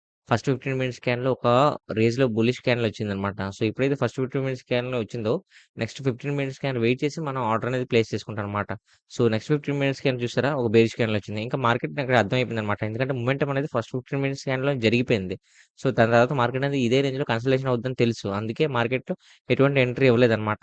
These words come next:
So చాలా మంది ఈరోజు అయితే ఎంట్రీ ఇచ్చిన వాళ్ళందరికీ లాస్ వచ్చిందని చెప్పాలి. So నేనైతే ఎటువంటి ఎంట్రీ తీసుకోలేదు. ఇంకా రేపు మార్కెట్ ఎలా ఉండబోద్ది, రేపు మార్కెట్‌లో మనకు సపోర్ట్ and రెసిస్టెన్స్ లెవెల్స్ ఏందో ఉంటుందో చెప్తాను చూడండి. So నేను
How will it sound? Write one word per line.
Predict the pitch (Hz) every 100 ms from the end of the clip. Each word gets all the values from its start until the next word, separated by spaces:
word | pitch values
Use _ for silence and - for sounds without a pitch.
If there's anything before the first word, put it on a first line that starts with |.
| 104
So | - 104
చాలా | 104 104
మంది | 123 127
ఈరోజు | 127 123
అయితే | 120 127
ఎంట్రీ | 117 127
ఇచ్చిన | - 127
వాళ్ళందరికీ | 123 123 131
లాస్ | 127 120
వచ్చిందని | - 131 123 120
చెప్పాలి. | 110 120 165 - - _
So | 131
నేనైతే | 120 117 120 135
ఎటువంటి | 127 127 127 123
ఎంట్రీ | 113 120 123
తీసుకోలేదు. | 117 - 120 113 143
ఇంకా | 123
రేపు | 110 117 123
మార్కెట్ | 120 131 120
ఎలా | 123 123
ఉండబోద్ది, | 120 120 123 120
రేపు | 117 123
మార్కెట్‌లో | 117 123 127
మనకు | 123 120 -
సపోర్ట్ | 104 120
and | 123
రెసిస్టెన్స్ | 110 - 123
లెవెల్స్ | 123 117 117
ఏందో | 113 117
ఉంటుందో | 117 117
చెప్తాను | 113 - 113
చూడండి. | 107 110 196 - - - _
So | - 120 117
నేను | 113